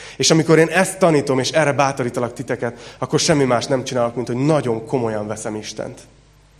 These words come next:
Úgyhogy erre bátorítalak titeket is, hogyha, ha még igazán nem mertétek soha elfogadni, hogy Isten szeret titeket.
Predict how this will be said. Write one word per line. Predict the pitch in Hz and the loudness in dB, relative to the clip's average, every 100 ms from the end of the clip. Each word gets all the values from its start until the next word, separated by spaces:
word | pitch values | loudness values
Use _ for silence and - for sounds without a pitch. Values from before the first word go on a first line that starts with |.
| _ _ _ _ _ _ _ _ _ | _ _ _ _ _ _ _ _ _
Úgyhogy | 143 139 160 | -2 0 2
erre | 180 165 | 2 4
bátorítalak | 143 139 135 127 135 131 | 2 2 -2 0 -2 -2
titeket | 147 139 113 117 | -2 -2 -2 -4
is, | 123 110 | -6 -6
hogyha, | 131 117 131 127 - - - - - _ - | -6 -2 0 0 -4 -18 -20 -20 -20 _ -10
ha | - 143 | 2 4
még | 143 143 143 - - | 4 2 -4 -16 -6
igazán | 208 196 151 151 | 2 4 6 6
nem | 165 | 6
mertétek | 156 131 - 123 127 | 4 2 0 -2 -4
soha | - 120 131 127 | -2 -2 0 0
elfogadni, | 131 120 127 120 117 | -2 -2 -4 -4 -2
hogy | 120 | -4
Isten | 147 127 - 110 | -4 -6 -6 -8
szeret | - - 120 107 - | -6 -4 -4 -6 -14
titeket. | 113 107 110 110 | -14 -14 -14 -18